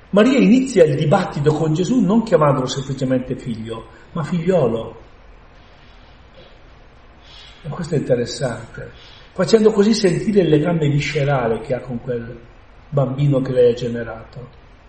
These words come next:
È il verbo tecno, eh? Generare.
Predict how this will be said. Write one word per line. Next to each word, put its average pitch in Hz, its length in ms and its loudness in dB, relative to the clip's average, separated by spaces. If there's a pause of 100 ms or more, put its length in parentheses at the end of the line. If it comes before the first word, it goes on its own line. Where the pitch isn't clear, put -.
(340)
È 127 60 -8
il 127 60 -4
verbo 131 280 4
tecno, 110 500 -8
eh? 175 100 -8 (840)
Generare. 120 560 -14